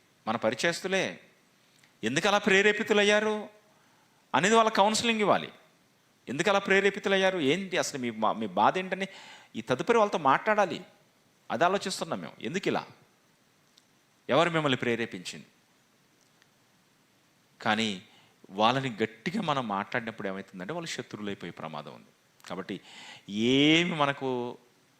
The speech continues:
నష్టము లేదు. ఎందుకంటే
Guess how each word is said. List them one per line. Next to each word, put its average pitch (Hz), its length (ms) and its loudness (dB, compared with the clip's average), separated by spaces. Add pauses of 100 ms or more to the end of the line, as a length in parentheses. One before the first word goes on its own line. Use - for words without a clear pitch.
(160)
నష్టము 104 680 -6
లేదు. 98 600 -8 (360)
ఎందుకంటే 117 600 -6